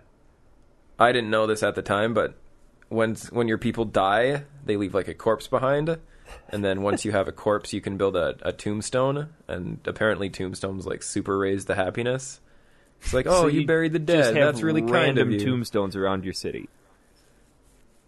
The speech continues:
Speaker 1: Well, you can, you can place 'em. You don't have to place 'em exactly where the
Speaker 2: Oh,
Speaker 1: guy
Speaker 2: you can
Speaker 1: died.
Speaker 2: move,
Speaker 1: Like,
Speaker 2: okay,
Speaker 1: you can
Speaker 2: I was gonna say, like, they just
Speaker 1: Yeah,
Speaker 2: fall
Speaker 1: you
Speaker 2: over dead in the middle of the courtyard. It's like, "Tombstone."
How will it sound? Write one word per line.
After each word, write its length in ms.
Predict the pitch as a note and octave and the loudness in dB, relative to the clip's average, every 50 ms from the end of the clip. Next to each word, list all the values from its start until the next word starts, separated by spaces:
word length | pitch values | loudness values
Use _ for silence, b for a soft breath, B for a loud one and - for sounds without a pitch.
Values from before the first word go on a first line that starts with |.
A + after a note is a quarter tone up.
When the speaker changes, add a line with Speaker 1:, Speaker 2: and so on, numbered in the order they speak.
| _ _ - | _ _ 2
Speaker 1:
Well, 100 | C#3 D3 | 4 4
you 120 | D#3 F3 E3+ | 6 4 4
can, 440 | F3+ F3+ E3 D3 C3+ A#2+ A2 - | 4 2 4 2 2 0 -2 -2
you 100 | C#3 D3 | -2 0
can 300 | - D#3+ C3 A2+ G#2 F#2+ | 0 0 0 0 -2 -6
place 400 | F2+ - - A#2 A2 A2 G#2 - | -8 -4 0 2 2 2 2 0
'em. 360 | A2+ G#2 G2 F#2 E2+ F2 - - | 0 0 0 -2 -6 -8 -8 -2
You 100 | A#2 B2+ | 0 2
don't 100 | C3+ C3+ | 2 4
have 120 | B2+ B2+ - | 2 2 0
to 60 | - | 0
place 240 | - B2 A2 G#2 - | 0 0 0 0 -2
'em 100 | G#2 G2+ | -4 -6
exactly 380 | G2 G2 G2+ F#2 F#2 - - | -2 0 0 0 0 -2 -4
where 80 | - - | 0 4
the 60 | C3 | 6
Speaker 2:
Oh, 100 | C3 B2+ | 6 6
Speaker 1:
guy 80 | A#2 A2+ | 6 4
Speaker 2:
you 60 | A2 | 2
can 100 | - E2 | 0 0
Speaker 1:
died. 200 | E2+ E2+ C#2+ B1+ - | 0 2 0 0 -2
Speaker 2:
move, 80 | - | -2
Speaker 1:
Like, 100 | - D#2+ | -4 -4
Speaker 2:
okay, 120 | D#2 D#2 - | -4 -6 -6
Speaker 1:
you 40 | - | -8
can 120 | - - | -8 -6
Speaker 2:
I 20 | E2+ | -8
was 100 | F#2 F#2 | -8 -6
gonna 160 | F#2+ F2+ E2+ | -8 -8 -8
say, 160 | - - F2 | -6 -6 -4
like, 180 | E2 E2 E2+ - | -4 -4 -6 -6
they 100 | G2+ G2 | -6 -6
just 160 | F#2+ G#2 G2 | -4 -4 -2
Speaker 1:
Yeah, 80 | G3 D3+ | 0 0
Speaker 2:
fall 180 | G2+ G#2 G#2 G2+ | 2 2 2 0
Speaker 1:
you 40 | G2+ | 0
Speaker 2:
over 160 | F#2+ G2+ G2+ | -2 -4 -6
dead 280 | F2+ - G2 F#2 G2 G#2+ | -2 -2 -2 0 0 -2
in 80 | G2+ F#2+ | -2 -4
the 60 | F#2 | -4
middle 200 | F2+ F#2+ G2+ G2 | -4 -2 -2 -2
of 60 | F2 | -2
the 60 | F2 | -4
courtyard. 480 | - - - F#2+ F#2 - - G#2+ A2 G#2+ | -6 -4 -2 -2 -2 0 0 0 -2 -2
It's 100 | - - | -2 -6
like, 120 | F#2+ - | -10 -6
"Tombstone." 480 | - D#3+ F3+ E3+ C3 - C#3 A2+ F#2+ | 0 2 2 2 2 0 -4 -4 -4